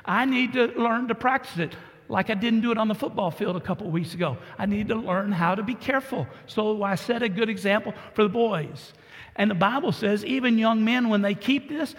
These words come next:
they keep their way pure by keeping it according to the word of God. Psalms one hundred and nineteen. So now the question is, that's what the benefit is.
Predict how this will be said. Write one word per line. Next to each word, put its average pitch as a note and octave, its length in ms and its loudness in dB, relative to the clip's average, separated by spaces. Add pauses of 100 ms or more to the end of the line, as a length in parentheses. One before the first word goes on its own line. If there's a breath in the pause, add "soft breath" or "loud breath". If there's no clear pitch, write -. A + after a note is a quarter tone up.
(100)
they G#3 100 4
keep - 300 0
their A3+ 140 2
way G#3+ 260 2
pure B3 380 0
by F3+ 200 -2
keeping C4 380 -2
it B3 120 -2
according A3 460 0
to G3 80 0
the F#3+ 60 -4
word G#3 120 -2
of F#3+ 60 -6
God. C#3 340 0 (220 loud breath)
Psalms F#3 480 0
one F#3 180 0
hundred E3+ 280 0
and D#3 100 -4
nineteen. D#3 680 -6 (640 loud breath)
So A3 340 2
now G#3 300 2
the G#3+ 100 -2
question E3+ 440 0
is, D#3 280 0
that's D#3+ 320 -2 (300 loud breath)
what F#3 320 -2
the F3 60 0
benefit G3+ 480 2
is. D3+ 300 0